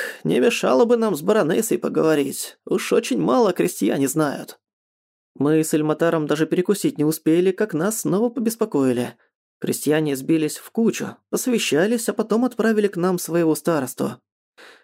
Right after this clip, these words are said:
"Господин маг", обратился ко мне старик, "что нам делать прикажете?" "Ну, домой идите", пожал я плечами.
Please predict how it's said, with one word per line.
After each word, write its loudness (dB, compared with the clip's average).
"Господин -2
маг", -4
обратился 0
ко -4
мне 0
старик, -2
"что 0
нам 0
делать 0
прикажете?" -4
"Ну, -4
домой 0
идите", -2
пожал 0
я 2
плечами. -4